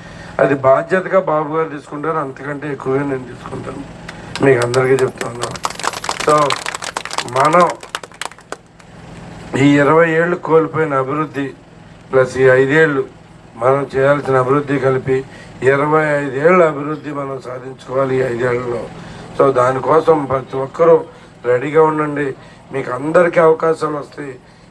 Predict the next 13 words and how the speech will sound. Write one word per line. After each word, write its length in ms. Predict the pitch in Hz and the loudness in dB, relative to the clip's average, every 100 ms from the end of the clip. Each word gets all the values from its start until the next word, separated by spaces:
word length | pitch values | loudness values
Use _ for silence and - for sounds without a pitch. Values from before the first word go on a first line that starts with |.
| - | 0
చదువుకున్న 500 | 131 139 165 156 165 | 2 4 2 2 4
వాళ్ళకి 220 | 160 156 | 4 2
ఒక 140 | 151 156 | 0 0
రకమైన 360 | 160 147 151 | 0 -2 -2
అవకాశాలు 440 | 147 147 147 135 147 | -4 -4 -6 -6 -6
వస్తాయి, 340 | 135 - 143 | -8 -10 -10
చదువుకున్న 480 | - 135 143 139 143 | -4 -2 0 0 0
వాళ్ళకి 200 | 139 127 | 0 0
ఇంకో 220 | 131 131 | -4 2
ఒక 320 | 165 143 135 | 2 2 -4
రకమైన 360 | 143 127 143 143 | -10 -8 -8 -6
అవకాశాలు 480 | 135 131 131 131 131 | -8 -8 -12 -12 -14
వస్తాయి. 380 | 123 135 127 | -14 -12 -12